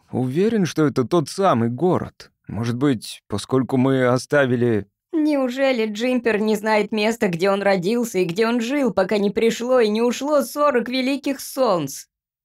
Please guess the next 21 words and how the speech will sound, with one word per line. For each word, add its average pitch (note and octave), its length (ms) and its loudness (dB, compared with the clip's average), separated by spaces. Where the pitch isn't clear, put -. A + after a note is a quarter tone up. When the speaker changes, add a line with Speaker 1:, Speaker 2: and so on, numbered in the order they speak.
Speaker 1:
Джимпер B2+ 500 2
вынул C#3+ 360 -2
трёхдюймовый C3 680 2
квадрат C3 420 0
жёлтой B2 380 0
ткани F#3 460 -2
и F3 40 -2
промокнул E3 640 -2
им G#2 140 -4
лоб. D2+ 300 -8
Speaker 2:
"Нет, D4+ 400 0
Валант, A#3+ 480 -2
эта B3+ 320 -2
страна A3 480 0
моя, G#3+ 580 -2
но A#3 240 0
страна, A#3+ 580 0
не A3+ 160 0
подвергшаяся A#3+ 960 0
странным C#4+ 540 2
чарам. F3+ 600 -2